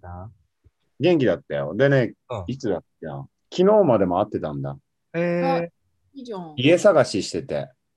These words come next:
Speaker 3: はいはい。
Speaker 2: あと、結婚式の衣装合わせ。
Speaker 1: うん。
Speaker 3: はいはい。
Speaker 2: そうそう、本番終わって、
Speaker 1: うん。
Speaker 3: はい。
Speaker 2: で、来てもらって、
Speaker 1: うん。
Speaker 2: そうそう。
Speaker 3: はい。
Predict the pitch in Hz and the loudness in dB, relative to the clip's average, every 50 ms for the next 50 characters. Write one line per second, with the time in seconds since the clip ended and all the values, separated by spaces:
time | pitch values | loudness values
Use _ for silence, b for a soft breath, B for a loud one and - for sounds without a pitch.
0 | _ _ _ _ _ - 247 233 208 196 - _ - 214 202 190 175 160 _ _ | _ _ _ _ _ -12 -12 -10 -12 -12 -16 _ -16 -14 -14 -14 -16 -18 _ _
1 | _ _ _ - 92 - - - 82 80 78 - - _ - - 107 98 - - | _ _ _ -10 -8 -6 -4 -4 -4 -4 -6 -10 -14 _ -4 -4 -4 -2 0 0
2 | 131 120 113 - - 104 90 85 85 82 - - 120 110 113 113 110 95 78 - | 0 0 0 -2 -4 -4 -4 -4 -4 -6 -2 0 2 4 4 4 4 2 0 -4
3 | - 71 67 73 - - _ _ _ _ _ - 135 139 135 117 101 92 147 226 | -8 -10 -10 -10 -12 -16 _ _ _ _ _ -10 -8 -6 -6 -6 -6 -6 -8 -10
4 | 101 90 - _ _ _ _ - - - _ - 110 98 87 - - 90 85 - | -10 -12 -16 _ _ _ _ -20 -20 -20 _ -8 -6 -6 -6 -6 -8 -8 -8 -6
5 | - 110 110 110 107 107 113 113 110 110 107 104 107 110 110 - _ _ _ _ | -4 -2 -2 0 0 0 0 2 0 0 0 0 -2 -2 -4 -6 _ _ _ _
6 | - 139 131 113 95 78 67 - - _ _ - 127 120 110 98 90 87 95 87 | 0 0 2 2 2 0 -4 -8 -14 _ _ -10 -8 -6 -6 -8 -8 -10 -8 -6
7 | 90 90 - - 87 87 87 87 - - _ _ _ _ _ - - _ - 87 | -6 -8 -6 -8 -8 -8 -8 -8 -10 -14 _ _ _ _ _ -20 -14 _ -8 -8
8 | 78 76 71 71 69 71 69 - _ _ _ - 110 101 78 64 - _ _ _ | -6 -6 -6 -6 -8 -8 -10 -12 _ _ _ -6 -4 -4 -4 -6 -10 _ _ _
9 | _ - 127 120 104 92 90 90 - 80 69 - _ _ - 67 64 | _ -12 -10 -8 -8 -8 -10 -10 -10 -10 -10 -12 _ _ -18 -16 -16